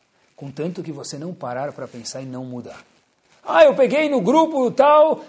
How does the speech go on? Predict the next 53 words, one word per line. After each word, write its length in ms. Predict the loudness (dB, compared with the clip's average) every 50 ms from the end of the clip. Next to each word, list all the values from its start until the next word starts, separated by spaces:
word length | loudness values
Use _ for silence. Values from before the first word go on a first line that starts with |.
| -8 -4
a 80 | -4
gente 160 | -2 -2 -2
se 200 | -2 0 2 2
obrigou 340 | 2 2 2 2 4 4 4
cada 160 | 4 4 2
um 60 | 2 2
a 60 | 2
fazer 160 | 2 2 2
um 100 | 0 2
perek 280 | 4 4 4 4 4 2
a 60 | 2
mais 160 | 0 0 0
de 80 | -2 -2
Teilim." 560 | 0 0 0 0 0 0 -2 -4 -10 -18 _ _ _ _ _
Coloca 320 | -2 0 2 4 4 4 4
a 20 |
voto, 420 | 4 4 4 2 2 2 -2 -10 _ _ _ _ _ _ _
isso 280 | -14 -12 -10 -8 -4 -4
é 20 |
um 100 | -2 2
mérito. 440 | 4 4 4 4 0 -4 -12 -20 -20 -20 _ _ _ _ _ _ _ _ _ _ _
Porém, 400 | 2 4 6 6 6 4 2 0 -2
os 160 | -2 -2 -2 -4 -4
dias 440 | -2 -2 0 4 4 4 4 4 2
que 100 | -2 -2
a 40 | -2
gente 140 | -2 -2
está 220 | -2 0 2 2 2
passando 360 | 2 2 2 2 2 0 0
não 100 | 0 0
é 40 | 0
pra 140 | 0 0 0
fazer 180 | 0 0 0
um 80 | 0 2
perek 260 | 2 2 2 2 2
a 40 | 0
mais 160 | 0 -2 -2
de 60 | -2
Teilim, 280 | -2 -2 -2 -2 -2 -4
também 400 | -2 0 2 4 4 4 2 0
é. 200 | -4 -6 -10 -16 _ _ _ _ _
Isso 220 | -10 -10 -8 -6
também 280 | -4 -4 -2 -2 0 0
é 40 | 0
um 60 | 0
mérito, 260 | -2 -2 -4 -4 -8
repito. 460 | -10 -8 -8 -6 -8 -8 -10 -14 -20 -20 _ _ -20 _ _
Mas 220 | -6 -6 -2 -2
é 80 | -2 -2
pra 220 | -2 -4 -4 -2
mudar 420 | -2 -2 -2 -2 -2 2 2 2 2
alguma 340 | 2 0 -2 -2 -2 -4 -4
coisa. 520 | -2 -2 -2 -2 -4 -6 -10 -14 -18